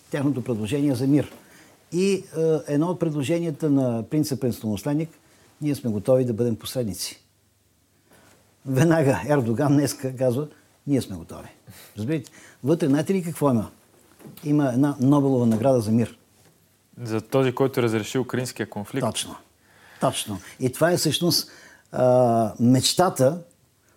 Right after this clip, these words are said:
Speaker 1: на Реджеп Тайип Ердоган. Той беше много близко до подобно нещо, когато преговаряха, а, Сирия –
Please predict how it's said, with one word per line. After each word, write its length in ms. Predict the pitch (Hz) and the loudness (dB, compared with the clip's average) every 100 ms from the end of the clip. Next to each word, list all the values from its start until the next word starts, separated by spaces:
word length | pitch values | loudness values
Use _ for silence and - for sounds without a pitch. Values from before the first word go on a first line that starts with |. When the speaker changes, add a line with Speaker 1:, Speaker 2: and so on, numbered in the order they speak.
| - | -2
Speaker 1:
на 360 | 120 147 151 139 - - | 2 2 2 -4 -12 -6
Реджеп 420 | 117 135 120 - | -2 0 -2 0
Тайип 260 | 131 131 117 | 0 0 -2
Ердоган. 460 | 107 107 117 98 - _ | -4 -2 -2 -4 -10 _
Той 140 | - 135 | -2 0
беше 240 | 139 135 | 0 2
много 340 | 123 143 160 147 | 4 4 4 0
близко 580 | 120 151 147 - 135 165 _ _ 120 | 2 4 2 0 -8 -10 _ _ -10
до 140 | 117 | -8
подобно 400 | 120 143 139 123 | -4 -2 0 0
нещо, 320 | 135 139 135 | 0 -4 -6
когато 400 | 117 131 131 131 - - - | -4 -2 -2 -4 -6 -20 -8
преговаряха, 720 | - 113 117 139 139 - 143 127 127 | 0 2 4 4 2 2 0 0 0
а, 440 | 120 113 107 98 | 0 2 -2 -2
Сирия – 520 | - 170 160 127 165 | 0 4 6 4 2